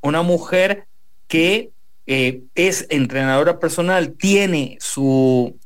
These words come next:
concepto de deporte, ¿verdad? Lo lleva en, en las venas, al igual que Amanda y demás, y además empieza a emprender y empieza a decir, y a levantar la mano y decir, "¿Y qué es esto? Sumémonos a", y las dos, eh, empiezan a escribir,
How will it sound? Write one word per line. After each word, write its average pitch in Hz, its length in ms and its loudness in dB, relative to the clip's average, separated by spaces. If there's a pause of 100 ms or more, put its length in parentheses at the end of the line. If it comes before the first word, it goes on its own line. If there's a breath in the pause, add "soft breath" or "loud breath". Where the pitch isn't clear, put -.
(120)
concepto 160 680 0
de 160 140 4
deporte, 151 1000 0
¿verdad? 139 280 2
Lo 135 100 4
lleva 170 420 2
en, 131 260 -2
en 127 120 -2
las 123 220 -2
venas, 170 420 0
al 117 100 0
igual 135 260 -2
que 165 100 0
Amanda 165 320 2
y 175 40 6
demás, 180 300 2 (400 loud breath)
y 156 120 4
además 143 560 2
empieza 143 480 -2
a 143 40 0
emprender 127 760 0 (160)
y 131 100 0
empieza 127 360 0
a - 20 4
decir, 139 340 0
y 135 140 2
a 123 40 4
levantar 123 400 2
la 131 80 2
mano 135 160 2
y 127 40 2
decir, 139 300 -2
"¿Y 196 180 -2
qué - 140 -4
es 135 120 -4
esto? - 320 -2
Sumémonos 165 880 2
a", 151 320 0 (640 soft breath)
y 185 120 2
las 165 260 4
dos, 220 560 2 (260)
eh, 143 400 -2
empiezan 170 640 0
a 190 220 2
escribir, 190 840 0